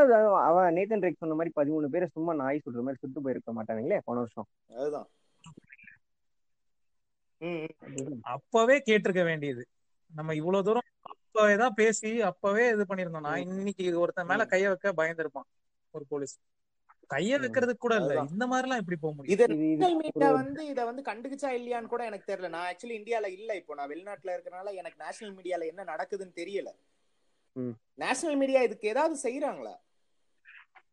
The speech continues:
Speaker 2: Anything?
Speaker 1: ஏ-
Speaker 3: இ-, இல்ல, எனக்கு தெரிஞ்சு இப்போ இந்த புட்சட்னி இவரு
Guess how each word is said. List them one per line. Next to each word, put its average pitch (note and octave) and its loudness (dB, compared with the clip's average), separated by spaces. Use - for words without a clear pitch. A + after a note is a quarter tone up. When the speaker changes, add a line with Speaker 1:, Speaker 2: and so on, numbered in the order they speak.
Speaker 2:
Anything? C#4 -6
Speaker 1:
ஏ- C#3+ -4
Speaker 3:
இ-, D3 -14
இல்ல, G3 -2
எனக்கு C3 -6
தெரிஞ்சு - -14
இப்போ F#3 0
இந்த E3 2
புட்சட்னி F#3+ -2
இவரு D#3+ 2